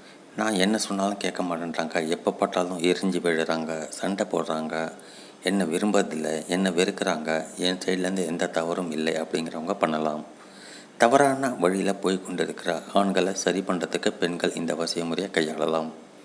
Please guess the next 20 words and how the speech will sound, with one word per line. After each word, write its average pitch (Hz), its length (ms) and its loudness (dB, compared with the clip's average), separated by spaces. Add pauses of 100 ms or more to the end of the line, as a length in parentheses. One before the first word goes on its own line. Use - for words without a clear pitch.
(480)
husband 104 340 4
and 131 160 4
ஒய்ஃப்குள்ள 104 580 2 (200)
அந்யோன்யம் 104 520 4
இல்லை, 87 340 2 (1040)
ஆ, 87 180 4
மன 101 320 4
ஒற்றுமை 101 440 4
இல்லை, 87 300 2 (140)
இல்லற 107 280 4
வாழ்க்கையில் 92 500 0
இனிமை 101 360 4
இல்லைனாக்கா 87 640 0
பாதிக்கப்பட்டவங்க 95 840 2 (340)
யாரோ, 90 420 6 (460)
அது 95 180 2
கணவனாக 95 580 4
இருக்கலாம், 87 420 0
மனைவியாக 90 500 2
இருக்கலாம், 85 380 -2